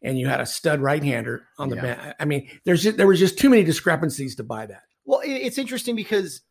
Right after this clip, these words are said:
Speaker 2: you know, the, the argument is, "Well, it's a Hall of Fame. It should be about your on-field achievements." There's a lot of guys in the Hall who've had, uh, the, you know, not so stellar off the field lives. And you know what? I understand that. But when you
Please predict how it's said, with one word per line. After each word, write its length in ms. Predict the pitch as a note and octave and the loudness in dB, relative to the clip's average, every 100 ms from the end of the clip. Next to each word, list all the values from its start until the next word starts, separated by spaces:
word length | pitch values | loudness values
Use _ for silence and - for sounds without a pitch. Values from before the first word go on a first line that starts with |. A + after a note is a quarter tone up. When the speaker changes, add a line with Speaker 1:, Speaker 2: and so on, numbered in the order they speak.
| _ - | _ -6
Speaker 2:
you 100 | G3+ | 0
know, 200 | F#3+ F3+ | 0 0
the, 240 | - B2+ | -6 -6
the 180 | D#3 E3 | -4 0
argument 400 | F3 A3 G3+ F3+ | 2 2 0 0
is, 40 | E3 | 2
"Well, 140 | A#3 | 2
it's 100 | A#3+ | 4
a 40 | D#3+ | 2
Hall 140 | G#3+ | 2
of 80 | G#3+ | 2
Fame. 280 | G3+ G#3+ G3 | -2 -2 -2
It 80 | E3+ | -4
should 140 | E3 | -6
be 100 | G3+ | -4
about 260 | G3+ F#3 F3+ | 0 0 0
your 100 | D3+ | -2
on-field 460 | F#3 - F#3 F3+ | -2 -2 -4 -2
achievements." 480 | E3 - F3 E3+ E3 | -4 -2 -4 -2 -4
There's 120 | B2+ | -4
a 60 | C3+ | -2
lot 200 | C#3 F#3 | 0 2
of 40 | D3 | 2
guys 260 | F3+ E3 | 2 2
in 60 | D3+ | 0
the 120 | D3+ | 0
Hall 240 | D3 E3 | 0 0
who've 120 | D#3 C3 | 0 2
had, 320 | C#3+ C#3 C3 | 2 4 4
uh, 260 | B2+ A#2 - _ _ - | 2 2 -2 _ _ -4
the, 200 | C#3 D3+ | -2 0
you 100 | C#3 | -2
know, 100 | C3 | 0
not 220 | D3 D#3 | 0 0
so 120 | - | -2
stellar 560 | D3+ - D#3 D3+ D3 C#3+ | -2 -2 2 4 4 2
off 220 | C#3+ D3+ | 4 2
the 80 | C#3 | 0
field 480 | B2 D#3+ D#3+ D3 B2 | -2 2 2 0 -4
lives. 500 | C3+ C#3 D3 D3+ C3 | 2 4 4 2 -2
And 140 | C#3+ C#3 | -4 -4
you 100 | A3+ | -2
know 100 | G#3+ | 2
what? 160 | G#3+ G#3 | 2 4
I 120 | G#3+ | 2
understand 480 | G3+ D#3+ - D#3 D#3 | 0 -4 -4 -2 0
that. 140 | B2+ | -2
But 220 | A#2+ C#3 - _ _ | 0 -2 -4 _ _
when 200 | C#3 D#3+ | -4 -2
you 400 | E3+ G#3+ G#3+ F#3 | 0 0 0 -2